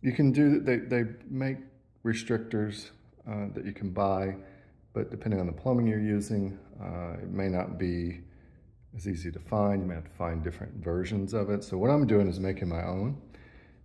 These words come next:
And when I get, when I get it nailed down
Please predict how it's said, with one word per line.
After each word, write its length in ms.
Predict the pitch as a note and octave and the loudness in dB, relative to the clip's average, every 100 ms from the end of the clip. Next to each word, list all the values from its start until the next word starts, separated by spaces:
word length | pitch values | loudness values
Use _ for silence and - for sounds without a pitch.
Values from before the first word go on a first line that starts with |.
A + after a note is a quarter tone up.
| - | -4
And 380 | - C3+ C3+ B2 - | 6 8 8 4 -2
when 120 | - B2 | 2 4
I 40 | |
get, 280 | G#2 G2 - - | 6 2 -2 -8
when 160 | A2+ G#2 | 0 0
I 40 | |
get 160 | F#2 F#2 | 0 -2
it 120 | F2+ | -2
nailed 240 | F2+ E2 | -2 -2
down 440 | E2 F#2+ F2 E2 | -2 0 0 0